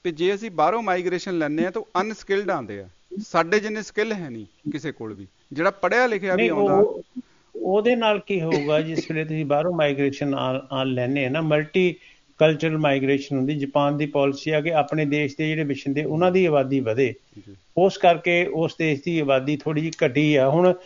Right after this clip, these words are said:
Speaker 2: ਇੱਥੇ ਸਟੈਟਿਸਟਿਕਸ ਵੀ ਆਏ ਆ ਕਿ ਪਿਛਲੇ ਸਾਲ ਜਾਪਾਨ ਦੇ ਵਿੱਚ ਕੇਵਲ ਬਹੱਤਰ ਹਜ਼ਾਰ, ਅਹ,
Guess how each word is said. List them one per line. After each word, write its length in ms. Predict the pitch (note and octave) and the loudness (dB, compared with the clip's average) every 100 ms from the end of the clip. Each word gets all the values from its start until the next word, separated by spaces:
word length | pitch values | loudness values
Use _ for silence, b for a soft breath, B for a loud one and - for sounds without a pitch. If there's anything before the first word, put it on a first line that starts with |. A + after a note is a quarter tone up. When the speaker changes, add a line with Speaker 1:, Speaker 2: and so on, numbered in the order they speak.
| B - | B -2
Speaker 2:
ਇੱਥੇ 240 | G3 A#3+ | 0 0
ਸਟੈਟਿਸਟਿਕਸ 680 | - F3+ F3 G3+ G3+ C4 B3+ A#3+ | 2 4 4 2 0 -4 -2 2
ਵੀ 160 | B3+ | 6
ਆਏ 340 | G3+ D#3+ D3+ C3+ | 8 8 6 6
ਆ 180 | C#3 - _ _ _ - | 2 -2 _ _ _ -2
ਕਿ 480 | F#3 F#3 F#3 F#3 F3+ - _ - | 4 6 6 4 0 -10 _ -4
ਪਿਛਲੇ 420 | F#3 - A#3 A#3 | -2 2 6 6
ਸਾਲ 640 | - E3+ D#3 D#3+ D3 D3+ E3 _ - | 4 4 6 6 4 2 -2 _ -8
ਜਾਪਾਨ 460 | D3 D3 D3+ D#3+ | -6 0 0 0
ਦੇ 140 | E3+ F#3 | 0 0
ਵਿੱਚ 320 | E3+ D#3+ E3 | 0 -4 -6
ਕੇਵਲ 400 | D#3 D#3+ D3+ E3+ | -4 -2 -2 -2
ਬਹੱਤਰ 520 | C#3+ C3 C#3+ - F3+ | 0 -2 -2 0 2
ਹਜ਼ਾਰ, 480 | D#3+ D3 C#3 D3 D#3 | 2 2 4 2 0
ਅਹ, 760 | - _ _ _ D#3 D3 D3+ | -6 _ _ _ 2 2 2